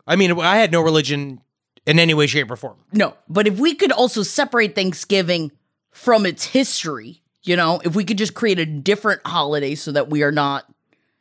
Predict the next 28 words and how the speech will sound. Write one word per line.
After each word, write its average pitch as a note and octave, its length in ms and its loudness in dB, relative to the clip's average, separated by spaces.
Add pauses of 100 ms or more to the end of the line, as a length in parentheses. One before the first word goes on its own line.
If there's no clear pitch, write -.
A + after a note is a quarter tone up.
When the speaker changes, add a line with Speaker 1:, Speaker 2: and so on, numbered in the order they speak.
(180)
Speaker 2:
you D#3 180 -4
know, B2 260 -12 (280)
Speaker 1:
What? D#3 240 4
Speaker 2:
celebrating D#3 1120 0
the D3 200 -14 (300)
massacre E3 1080 0 (440)
of D3+ 360 0
a D3+ 160 0
whole D#3 320 -2
group D3+ 240 -4
Speaker 1:
This D3+ 120 4
whole C#4 100 4
Speaker 2:
of - 60 -4
Speaker 1:
country's A#3+ 340 2
a E3+ 40 0
Speaker 2:
people. D3+ 40 0
Speaker 1:
celebration D#3 520 2
of D3 40 0
the C#3 80 -2
massacre B2+ 380 -2
of A2 80 -4
a A#2 40 -2
whole B2+ 120 -2
group A#2 120 -4
Speaker 2:
This A2 100 -4
Speaker 1:
of - 20 -2
Speaker 2:
is A3 60 0
the A3 80 0